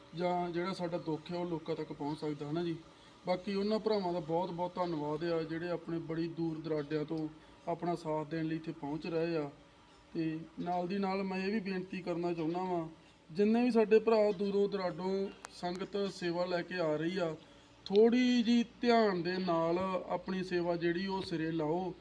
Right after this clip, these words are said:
ਕਿਉਂਕਿ ਬੜੇ ਲੋਟੂ ਟੋਲੀਆਂ ਬੈਠੀਆਂ ਹੋਈਆਂ ਵਾਂ, ਕਈ ਪਾਲਟੀਆਂ ਬਾਜ਼ੀਆਂ ਬਣਾ ਕੇ ਬੈਠੇ ਹੋਏ ਆ, ਪਰ ਆਪਣਾ ਜਿਹੜਾ ਤੁਸੀਂ ਇੱਕ ਇੱਕ ਰੁਪਈਆ ਇਕੱਠਾ ਕਰਕੇ ਸੇਵਾ ਦੇ ਲੇਖੇ ਲਾਉਣ ਆਉਂਦੇ ਜੇ,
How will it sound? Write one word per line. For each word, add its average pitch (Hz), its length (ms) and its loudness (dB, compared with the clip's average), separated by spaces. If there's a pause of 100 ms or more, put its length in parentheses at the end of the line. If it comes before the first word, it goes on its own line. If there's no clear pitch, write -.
(320)
ਕਿਉਂਕਿ 214 240 8
ਬੜੇ 196 280 0
ਲੋਟੂ 185 360 -2
ਟੋਲੀਆਂ 175 420 0
ਬੈਠੀਆਂ 165 360 -2
ਹੋਈਆਂ 185 200 2
ਵਾਂ, 170 280 2 (600)
ਕਈ 208 220 4
ਪਾਲਟੀਆਂ 185 540 0
ਬਾਜ਼ੀਆਂ 180 400 0
ਬਣਾ 196 220 0
ਕੇ 175 120 0
ਬੈਠੇ 170 320 2
ਹੋਏ 190 220 0
ਆ, 165 220 0 (400)
ਪਰ 208 100 0
ਆਪਣਾ 190 440 -2
ਜਿਹੜਾ 196 380 0
ਤੁਸੀਂ 196 400 -2 (440)
ਇੱਕ 214 260 4
ਇੱਕ 220 220 6
ਰੁਪਈਆ 202 420 2
ਇਕੱਠਾ 190 420 -2
ਕਰਕੇ 180 580 0 (360)
ਸੇਵਾ 190 420 0
ਦੇ 202 120 4
ਲੇਖੇ 190 320 -2
ਲਾਉਣ 180 300 2
ਆਉਂਦੇ 165 260 -2
ਜੇ, 165 220 2